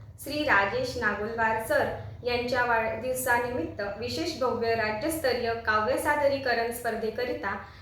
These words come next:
माझी स्वरचित वास्तविक कविता सादर करत आहे. कवितेचे शीर्षक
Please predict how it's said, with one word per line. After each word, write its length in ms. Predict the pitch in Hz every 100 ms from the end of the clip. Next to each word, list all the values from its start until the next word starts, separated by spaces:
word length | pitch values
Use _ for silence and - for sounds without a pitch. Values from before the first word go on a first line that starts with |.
| -
माझी 380 | 233 233 240 254
स्वरचित 840 | 247 233 233 226 220 320 320 -
वास्तविक 680 | 220 220 220 254 247 - -
कविता 380 | 226 214 220 233
सादर 380 | - 226 220 214
करत 360 | 214 208 202
आहे. 160 | 190 185 -
कवितेचे 680 | 247 269 285 302 294 294 311
शीर्षक 460 | - 262 - -